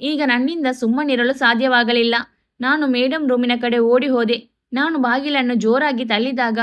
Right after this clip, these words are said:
ಬಾಗಿಲು ತೆರೆದುಕೊಂಡಿತು. ಅಲ್ಲಿ ಒಳಗಿನ ದೃಶ್ಯವನ್ನು ನಾನು ನೋಡಿ ನಡುಗಿ ಹೋದೆ. ಏಕೆಂದರೆ ನಮ್ಮ ಕಣ್ಣ ಮುಂದೆ ಕಾಣುತ್ತಿರುವುದೆಲ್ಲವೂ ಯಾವಾಗಲೂ ಸತ್ಯವಾಗಿರುವುದಿಲ್ಲ.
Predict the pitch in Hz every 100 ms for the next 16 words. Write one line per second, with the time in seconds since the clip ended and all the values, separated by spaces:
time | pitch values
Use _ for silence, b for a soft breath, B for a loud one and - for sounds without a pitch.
0 | 226 - 247 285 285 262 233 233 277 247
1 | 240 233 240 233 _ _ _ 254 311 269
2 | 240 262 277 233 233 - 302 262 240 233
3 | 233 226 226 220 226 240 247 277 269 233
4 | 220 233 - _ _ - 302 311 285 254
5 | 247 240 262 311 302 240 269 302 262 240
6 | 233 233 269 277 262 254 240 240 233 226
7 | 226 233 240 294 294 254 247 247 214 277
8 | 262 233 220 233 226 233